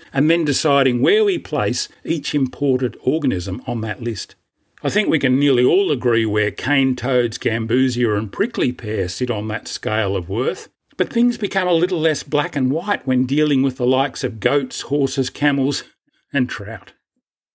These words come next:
The irony of it all is that if there were no trout living in Australia today,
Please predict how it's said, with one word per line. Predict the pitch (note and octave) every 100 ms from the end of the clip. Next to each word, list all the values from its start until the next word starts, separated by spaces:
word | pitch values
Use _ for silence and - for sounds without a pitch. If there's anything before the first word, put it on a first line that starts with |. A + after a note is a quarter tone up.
| _ _ _ _ -
The | D3+ -
irony | E3+ F3 F#3+ F#3 F3+ E3+ D#3+
of | D3+
it |
all | C#3+ C#3 C3+
is | C3 C3 A#2+
that | A#2+
if | D3 D3
there | D#3+ C#3
were | B2+
no | C3 C#3 F3+ G#3+
trout | A3 - E3 E3
living | D3 D3+ D3
in | C#3
Australia | B2+ - C#3+ C#3+ C3
today, | B2+ A#2+ G#2+ C#3 A2 F#2